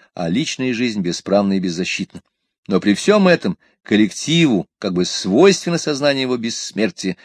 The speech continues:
и уверенность в победе над всеми враждебными ему силами».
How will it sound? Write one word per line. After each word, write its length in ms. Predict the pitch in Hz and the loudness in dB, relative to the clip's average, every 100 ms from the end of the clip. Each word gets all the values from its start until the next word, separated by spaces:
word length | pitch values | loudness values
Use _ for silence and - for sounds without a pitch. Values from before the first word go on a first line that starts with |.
| - | -18
и 120 | - 82 | -6 -4
уверенность 600 | 78 113 156 147 135 - | 0 2 2 -2 -8 -10
в 60 | |
победе 360 | - 107 104 92 | -6 0 0 0
над 160 | 82 | -6
всеми 540 | - - 104 127 139 - _ _ | -8 -8 0 0 0 -8 _ _
враждебными 800 | 87 90 82 71 73 95 90 90 | -4 -2 -2 -2 0 0 0 -2
ему 160 | 82 85 | -4 -6
силами». 480 | - - - 98 | -10 -12 -14 -16